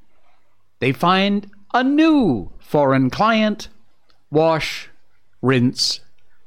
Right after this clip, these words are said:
repeat. That's pretty much it. Yeah. This article is from the Gateway Pundit. The Biden crime family has been caught.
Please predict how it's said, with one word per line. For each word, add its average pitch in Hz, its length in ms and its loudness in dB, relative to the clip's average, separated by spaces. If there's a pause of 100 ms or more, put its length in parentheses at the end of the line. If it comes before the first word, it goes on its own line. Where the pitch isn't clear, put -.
(160)
repeat. - 580 -6 (640)
That's - 720 -6 (560)
pretty 208 200 0
much 190 280 -4
it. - 320 -2 (440)
Yeah. 107 320 -8 (680)
This 180 200 0
article 180 460 4
is 147 120 2
from 170 220 2
the 151 80 2
Gateway 156 340 2
Pundit. 135 500 0 (920)
The 151 140 -2
Biden 175 640 -2
crime 185 440 0
family 175 640 0 (800)
has 165 240 -2
been 170 260 0
caught. - 580 -2